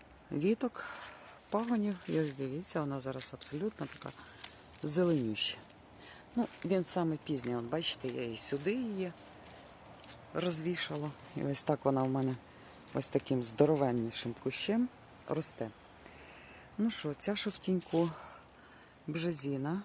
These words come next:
ось перші почали бубочки дозрівати. Бачите, перші, але вони ще не готові.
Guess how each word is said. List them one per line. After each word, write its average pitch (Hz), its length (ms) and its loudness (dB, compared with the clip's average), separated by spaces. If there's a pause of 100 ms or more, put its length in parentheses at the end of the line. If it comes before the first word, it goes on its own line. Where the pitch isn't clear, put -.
(140)
ось 175 180 -2
перші 175 460 0
почали 170 460 -4
бубочки 165 580 -4 (200)
дозрівати. 170 800 -2 (1000)
Бачите, 165 520 -8 (300)
перші, 170 420 -2 (440)
але 156 220 2
вони 156 260 0
ще - 200 -2
не 160 240 2
готові. 131 500 -2